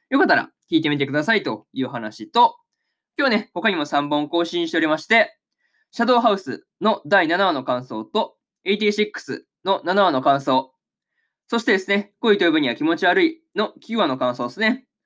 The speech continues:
この三本更新してますんで、よかったらね、こっちの三本も聞いてみてくださいという話と、明日っすね。えー、明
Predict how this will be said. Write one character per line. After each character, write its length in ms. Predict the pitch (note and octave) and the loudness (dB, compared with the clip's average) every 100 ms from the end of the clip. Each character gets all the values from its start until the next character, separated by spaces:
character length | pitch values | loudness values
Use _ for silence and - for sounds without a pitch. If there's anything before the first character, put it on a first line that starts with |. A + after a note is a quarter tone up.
| _ _ C4 | _ _ 0
こ 60 | |
の 60 | A#3+ | 2
三 200 | F3+ C#3+ | 2 2
本 180 | C3 B2+ | 0 0
更 160 | D3 | 0
新 200 | D3 D#3 | 0 -2
し 60 | D3 | -2
て 60 | |
ま 140 | D3+ D3 | -2 -2
す 140 | D3 | -4
ん 160 | A#2+ C#3 | -8 -2
で、 260 | A3+ C4 _ | -2 -2 _
よ 80 | D#4+ | -2
か 60 | G4+ | 2
っ 20 | |
た 80 | D#3 | 2
ら 80 | |
ね、 240 | E3 F#3 - | 2 -4 -6
こ 80 | D3+ | -8
っ 20 | |
ち 100 | D3 | -4
の 120 | E3+ D3 | -4 0
三 160 | C3 | 0
本 160 | D#3 E3+ | 0 0
も 160 | - - | -4 -4
聞 100 | C3+ | -4
い 40 | |
て 80 | C3+ | -2
み 80 | C3 | -4
て 120 | C3 | -2
く 80 | D#3+ | -2
だ 100 | F3 | 0
さ 100 | A3 | 0
い 80 | E3+ | 0
と 240 | A2 - _ _ _ | -6 -10 _ _ _
い 100 | C#3+ | 0
う 80 | C3+ | 0
話 420 | C3 A#2 G#2+ - - | 0 -4 -6 -12 -6
と、 320 | - A#3 - _ _ _ _ _ _ _ _ _ _ - - - | 0 0 -2 _ _ _ _ _ _ _ _ _ _ -20 -6 -4
明 80 | |
日 140 | G#3+ A3+ | 0 0
っ 20 | |
す 140 | - | 0
ね。 200 | D3+ C#3+ _ _ _ _ | -2 -2 _ _ _ _
え 140 | B2+ A#2+ | -6 0
ー、 60 | |
明 80 | D3+ | 0